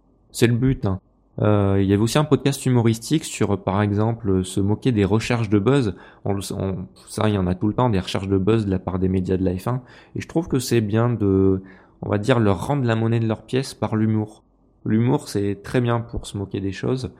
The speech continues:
Et parfois, c'est même plus efficace que, que du sérieux. Moi, évidemment, dans les podcasts, je suis souvent sérieux. Mais, euh, par l'humour, ça a quelque chose de très percutant.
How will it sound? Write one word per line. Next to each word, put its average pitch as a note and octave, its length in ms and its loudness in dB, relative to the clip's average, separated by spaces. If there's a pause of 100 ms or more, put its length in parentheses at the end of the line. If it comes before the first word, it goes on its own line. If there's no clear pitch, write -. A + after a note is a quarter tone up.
(300)
Et F#2 60 -6
parfois, C3+ 320 -2
c'est B2 120 -2
même G2 200 0
plus B2+ 240 0
efficace B2+ 480 -2
que, F#2 600 0
que G#2+ 60 0
du G#2+ 160 0
sérieux. A#2 360 4
Moi, G#2+ 200 0 (160)
évidemment, G#2 540 0 (240)
dans G#2 100 -2
les G2+ 80 0
podcasts, G#2 380 -4
je G2+ 60 -2
suis F2+ 260 -8 (640)
souvent G2 320 -4
sérieux. A2 460 -2 (360)
Mais, G2 440 0
euh, F#2+ 200 0 (800)
par A#2+ 180 -2
l'humour, C3+ 440 2
ça G#2 340 -2
a G#2+ 60 0
quelque A2+ 180 -4
chose C#3 160 0
de A2 220 -2 (280)
très D#3+ 140 -2
percutant. - 560 -8